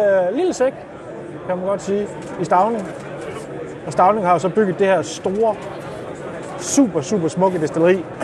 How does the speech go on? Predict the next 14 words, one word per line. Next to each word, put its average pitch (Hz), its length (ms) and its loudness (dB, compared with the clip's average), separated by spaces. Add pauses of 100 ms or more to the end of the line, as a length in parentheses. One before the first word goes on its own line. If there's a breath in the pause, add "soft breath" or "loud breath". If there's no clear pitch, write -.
(120)
<clears throat> - 380 -8
som 185 120 2
på 196 80 0
ingen 247 200 4
måde 208 160 6
ligner 233 200 2
et 156 120 -2
destilleri. 156 400 0 (960)
Men 165 140 2
det 170 100 4
er 170 40 6
jo 165 260 2 (140)
nordisk 190 380 2
design 151 400 0